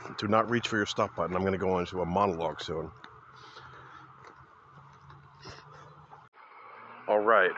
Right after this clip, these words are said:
welcome to the second or third segment, thir-, third part of the show. <clears throat> This is where I went to McDon-, uh, to Dunkin' Donuts, and I got a bag of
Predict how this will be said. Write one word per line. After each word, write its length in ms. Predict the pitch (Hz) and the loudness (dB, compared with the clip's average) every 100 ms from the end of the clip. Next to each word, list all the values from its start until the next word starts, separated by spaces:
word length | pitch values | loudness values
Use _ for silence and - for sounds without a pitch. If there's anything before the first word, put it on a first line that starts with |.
| - | 0
welcome 240 | 110 113 | 0 0
to 60 | 98 | -2
the 160 | 98 - - | -4 -4 0
second 360 | 143 - 104 - - - | 2 2 0 -4 -10 -6
or 140 | 92 | -4
third 280 | - 127 113 | 0 0 0
segment, 440 | 113 90 92 85 - - - - - | 0 0 -2 -6 -10 -20 -20 -20 -6
thir-, 100 | 127 - | -4 0
third 200 | 131 123 | 2 2
part 180 | - 87 | 0 -6
of 60 | 80 | -6
the 100 | 85 | -8
show. 360 | - 78 80 - - - - _ - - - - - - - - - - - _ _ - | -6 -4 -6 -8 -20 -20 -20 _ -20 -20 -20 -20 -20 -20 -20 -20 -20 -20 -20 _ _ -6
<clears throat> 440 | - - - 123 98 - - - - - - - - - - - - - - - - - - - - - - | -6 -2 -2 -4 -8 -14 -16 -18 -20 -20 -20 -20 -20 -20 -20 -20 -20 -20 -20 -20 -20 -20 -20 -20 -20 -18 -12
This 140 | 104 107 | -10 -10
is 100 | 92 | 0
where 360 | 95 90 90 - - - - - - - - | 6 6 4 -2 -18 -20 -20 -20 -20 -18 -8
I 40 | 92 | -2
went 160 | 101 | -2
to 60 | 95 | -2
McDon-, 380 | 92 - 101 85 95 | -2 2 4 2 0
uh, 220 | 85 85 - - - - | 0 0 -6 -16 -20 -12
to 80 | 104 | -2
Dunkin' 300 | 107 - - | 0 0 2
Donuts, 420 | 104 95 85 - - - _ - - - - - - - | 4 4 0 -4 -16 -20 _ -20 -20 -20 -20 -20 -20 -12
and 80 | 95 | -8
I 40 | 92 | 0
got 140 | 95 | 2
a 60 | 87 | 2
bag 320 | 104 101 | 2 4
of 100 | 90 | 2